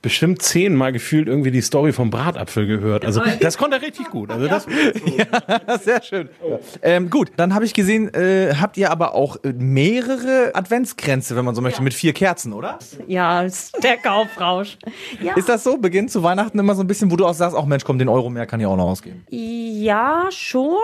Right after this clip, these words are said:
Speaker 3: aber man weiß manchmal gar nicht mehr, was man unten im Keller hat. Das ist, glaub ich, eher das Problem. Wenn man die Kisten nämlich hochhält, denkt man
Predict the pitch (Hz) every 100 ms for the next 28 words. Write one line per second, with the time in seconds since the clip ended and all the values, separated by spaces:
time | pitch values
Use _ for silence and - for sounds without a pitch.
0 | 480 494 554 - 262 311 311 311 285 269
1 | 240 330 - 285 277 240 247 302 254 247
2 | 247 - 294 - 226 220 220 220 196 285
3 | - - - 277 - 214 214 185 214 214
4 | 233 180 - - 202 180 185 233 226 233
5 | 247 247 240 - 349 - 285 269 254 285
6 | 330 269 240 262 - 226